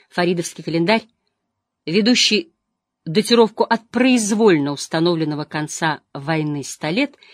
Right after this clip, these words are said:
и записывающий года как года новой эры, Н Э, используется и по сей день. Авендесора, на древнем языке древо жизни,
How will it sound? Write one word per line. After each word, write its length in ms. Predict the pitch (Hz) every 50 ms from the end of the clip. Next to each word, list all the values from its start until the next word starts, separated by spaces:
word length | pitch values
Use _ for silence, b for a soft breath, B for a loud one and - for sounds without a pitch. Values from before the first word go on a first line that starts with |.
| b b b b b
и 120 | 208 226
записывающий 1120 | 202 220 247 254 254 - 330 339 - - 247 196 190 190 180 - - - - 175 175 175 170 -
года 520 | 170 160 147 196 202 190 190 202 320 330
как 240 | 330 - - 185 175
года 460 | 175 165 156 196 208 208 208 277 302
новой 420 | 262 214 220 240 220 226 233 - - -
эры, 380 | 165 156 147 147 143 147 147 b b b b b b
Н 320 | - 247 254 254 247 247 _ _ _ -
Э, 240 | - 156 147 143 147 _ _ _ _ _ _ _ _ _ _ _ _ -
используется 840 | 202 - - - 330 330 240 170 156 143 135 - - - 147 143 _ _ _ _ _ _ _ _ _ _ _ _ -
и 80 | - 302
по 180 | - - 151
сей 280 | 143 - - 185 196 180
день. 340 | 135 123 127 131 123 123 120 _ _ _ _ _ _ _ _ _ _ _ _ _ _ _ _ _ _ _ _ _ _ _ _ _ _ _ _ _ _ _ _ _ _ _ _ _ -
Авендесора, 840 | 185 208 214 233 254 240 262 - - - 214 190 156 135 131 - _ _ _ _ _ _ _ _ _ _ _ _ _ _ _ _ _ _ _ -
на 140 | 160 175 180
древнем 400 | 165 180 202 208 185 196 196 190
языке 420 | 175 185 170 180 175 - - 233
древо 320 | 202 165 175 190 185 185
жизни, 480 | 185 170 165 165 143 127 127 127 123 127